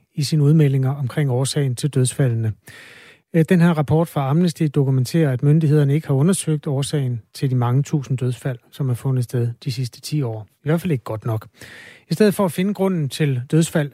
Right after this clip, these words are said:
som i nogle tilfælde har ramt raske arbejdere mellem tredive og fyrre år,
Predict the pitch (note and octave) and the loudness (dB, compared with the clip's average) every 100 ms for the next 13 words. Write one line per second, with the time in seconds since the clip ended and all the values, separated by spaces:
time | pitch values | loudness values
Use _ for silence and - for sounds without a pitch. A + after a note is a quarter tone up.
0 | - - C#3+ B2+ A#2 - D3 C#3 E3+ E3+ | -12 -2 0 0 -2 -4 0 2 0 0
1 | D3+ D3+ C#3+ B2+ B2+ C3+ D3 - F#3 A#3 | 0 0 2 0 0 0 -2 -10 -18 -20
2 | - C3+ E3+ - F#3 - _ _ _ - | -6 -2 -2 -2 -6 -6 _ _ _ -6
3 | D#3+ D#3 D3+ C3+ C3+ D3 B2+ - D3 E3 | -2 0 0 0 2 0 0 0 0 0
4 | C#3+ D3+ E3 D#3 C3+ | 2 2 4 4 2